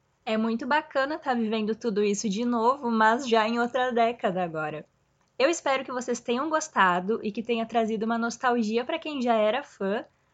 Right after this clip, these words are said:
uma curiosidade pra quem nunca ouviu R B D e vai depois de hoje procurar sobre, ou escutar pelo menos uma música pra saber como é que era.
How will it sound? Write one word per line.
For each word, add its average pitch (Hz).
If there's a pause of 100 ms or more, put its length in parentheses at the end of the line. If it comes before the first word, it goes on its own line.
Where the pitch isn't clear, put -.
(180)
uma 196
curiosidade 202
pra 226
quem 220
nunca 196
ouviu 196
R 202
B 190
D 190
e 233
vai 220
depois 226
de 254
hoje 226
procurar 247
sobre, 247 (400)
ou 320
escutar 370
pelo 254
menos 190
uma 240
música 247
pra 190
saber 185
como 208
é 202
que 262
era. 170